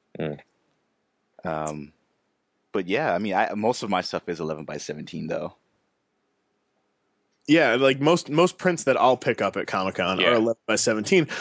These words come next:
Speaker 3: but I don't know if that's just because, like, I never had the choice.
Speaker 2: Right.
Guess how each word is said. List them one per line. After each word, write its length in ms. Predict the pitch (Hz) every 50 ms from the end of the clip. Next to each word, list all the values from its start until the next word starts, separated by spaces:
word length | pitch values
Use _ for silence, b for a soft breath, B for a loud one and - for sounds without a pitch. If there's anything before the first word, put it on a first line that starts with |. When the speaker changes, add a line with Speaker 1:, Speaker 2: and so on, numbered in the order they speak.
| B B
Speaker 3:
but 140 | B - -
I 80 | 143 165
don't 180 | 185 160 147
know 160 | 147 147 147
if 100 | 139 -
that's 220 | - 139 135 123 -
just 300 | 123 123 139 131 - -
because, 420 | 131 120 - - 151 131 127 123
like, 300 | 123 120 117 110 - - _ _ _ _ _ -
I 80 | 135 135
never 240 | 131 135 123 123 117
had 180 | - 127 107
the 80 | 90 82
choice. 600 | - - - 123 135 185 214 - - - - - _ _ - 76 - -
Speaker 2:
Right. 760 | 85 82 80 78 78 78 78 80 80 80 80 76 71 -